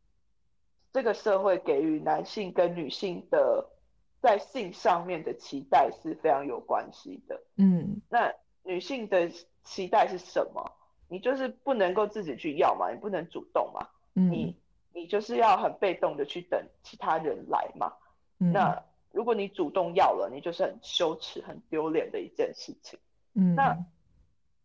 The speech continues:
Speaker 1: 在这样子的状态之下，而且又是两个女生的这样状态之下，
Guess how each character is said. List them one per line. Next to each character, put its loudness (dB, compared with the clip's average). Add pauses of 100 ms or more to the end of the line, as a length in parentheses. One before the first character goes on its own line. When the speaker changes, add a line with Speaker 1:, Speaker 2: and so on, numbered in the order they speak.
Speaker 1:
在 4
这 0
样 2
子 -2
的 0
状 0
态 0
之 -8
下， 2
而 4
且 -2
又 -2
是 -10
两 2
个 -2
女 -10
生 -2
的 -6
这 -4
样 -4
状 -2
态 -2
之 -10
下， -2